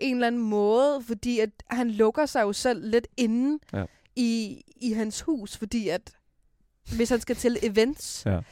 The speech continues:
Speaker 1: hvis han skal være med i videoen, så kan han ikke det, fordi at han er tvunget til at have den her maske på.
Speaker 2: Ja.
Speaker 1: Og hvis han så er afsted, okay, så er der ikke nogen, der ved, hvem han er, selvom alle måske er fan af ham.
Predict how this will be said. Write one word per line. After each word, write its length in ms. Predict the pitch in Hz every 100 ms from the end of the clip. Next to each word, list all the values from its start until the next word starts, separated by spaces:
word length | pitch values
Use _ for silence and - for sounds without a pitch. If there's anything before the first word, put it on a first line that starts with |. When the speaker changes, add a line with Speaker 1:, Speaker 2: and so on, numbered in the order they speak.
| - -
Speaker 1:
hvis 160 | 254
han 120 | 247 226
skal 180 | -
være 100 | 220
med 120 | 220 254
i 40 |
videoen, 320 | 254 285 233 208
så 120 | 240 -
kan 180 | - 370 311
han 160 | 214
ikke 140 | 190 -
det, 160 | 196 190
fordi 260 | 202 233
at 60 | 202
han 140 | 208
er 40 | 202
tvunget 300 | - 226 277
til 80 | 240
at 60 |
have 40 | 202
den 40 |
her 80 | 202 202 214
maske 240 | 370 -
på. 300 | 208 202 165 -
Speaker 2:
Ja. 120 | 92 - - -
Speaker 1:
Og 160 | 226
hvis 200 | 190 226
han 100 | 233
så 100 | 220 294
er 140 | 240
afsted, 340 | 214 - 240 269
okay, 160 | - 196
så 120 | 226
er 20 |
der 40 |
ikke 100 | 208
nogen, 80 | 214 208
der 60 | 220
ved, 60 |
hvem 140 | 190 180
han 140 | 190
er, 180 | - 214
selvom 320 | 269 233 190 180
alle 220 | 202 269
måske 220 | 233 220
er 40 | 185
fan 340 | - 254 359
af 100 | 233
ham. 200 | 185 175